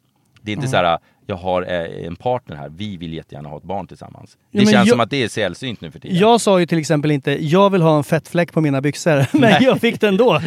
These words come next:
Speaker 2: Det var någon
Speaker 1: <laughs> Precis.
Speaker 2: jävel som
Speaker 1: Det var
Speaker 2: satte
Speaker 1: någon
Speaker 2: dit
Speaker 1: jävel
Speaker 2: mig.
Speaker 1: som satte dit det.
Speaker 2: Fan också.
Speaker 1: Nej, men jag är förbannad på allt sånt där. Och att det liksom, allting är så jävla ytligt, allting är så jävla ego, ego, ego, ego, ego. Jag är så jävla less på det.
Speaker 2: Ja.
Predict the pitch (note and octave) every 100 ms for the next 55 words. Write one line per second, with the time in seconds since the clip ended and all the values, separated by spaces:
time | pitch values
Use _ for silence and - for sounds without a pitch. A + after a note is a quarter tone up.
0 | - C4+ - A3+ A3 B3+ C4+ C4+ G#3+ E3+
1 | D#3+ E3+ F#3 G3 - C4+ D#3 C#3 D3 A#2+
2 | A2 A2+ A#2 A#2+ - F3+ F#3 D#3 D#3 D#3
3 | C#3+ - D#3+ C#3+ G3 G3+ G3+ F3+ G3 G3
4 | A3 A3+ F3+ B2 A2 E2+ D#2 G#2 C#3+ C#3
5 | D#3+ D3+ D3+ C#3+ E3+ D#3 D3+ C#3+ D3+ C3+
6 | D#3+ E3 A#2 B2 C#3 C#3 - C#3 C#3 C#3
7 | C#3+ C3 - B2 C3+ A#2+ A#2+ C#3+ C#3 C3
8 | C3 B2 A#2 A2 A2 A2 G#2 G2+ G2+ G2
9 | F#2+ F#2+ G2 A2+ A#2 G2 G2 A#2 A2+ A2
10 | G2 F2+ A2 D#3+ - - D#2 - - _
11 | _ D3+ D3+ C#3 D3